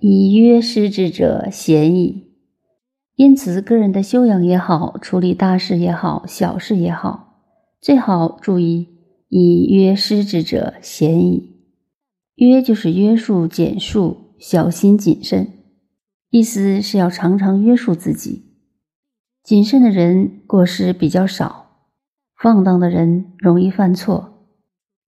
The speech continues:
讲话随便的人就容易失信。所以，个人行为道德能自我约束、自我管理，失败的事情就少了。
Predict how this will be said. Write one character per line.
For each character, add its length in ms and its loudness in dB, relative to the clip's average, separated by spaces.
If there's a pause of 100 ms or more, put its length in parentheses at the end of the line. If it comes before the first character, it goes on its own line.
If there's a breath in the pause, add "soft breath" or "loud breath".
(120)
讲 240 2
话 180 2
随 220 0
便 220 2
的 80 2
人 500 -2
就 140 0
容 200 2
易 60 0
失 240 -6
信。 480 -4 (800)
所 180 0
以， 320 2
个 260 -2
人 160 0
行 200 0
为 120 0
道 240 0
德 300 0
能 200 2
自 140 -4
我 160 -2
约 240 0
束、 320 0
自 160 -4
我 160 -2
管 340 -2
理， 300 -2 (400)
失 200 -4
败 200 2
的 100 -2
事 180 -6
情 440 -2 (120)
就 140 -2
少 300 -4
了。 260 -10